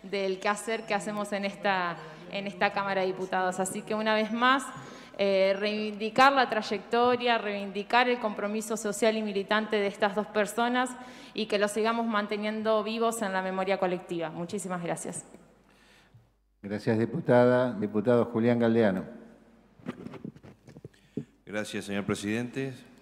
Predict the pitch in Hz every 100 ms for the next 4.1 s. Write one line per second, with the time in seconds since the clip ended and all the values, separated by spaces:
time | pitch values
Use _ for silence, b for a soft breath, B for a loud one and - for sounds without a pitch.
0 | _ - 98 95 107 107 107 104 92 90
1 | 104 98 95 92 87 95 101 - 92 117
2 | 131 139 - _ 98 98 92 90 90 85
3 | 92 104 117 104 92 90 92 107 104 107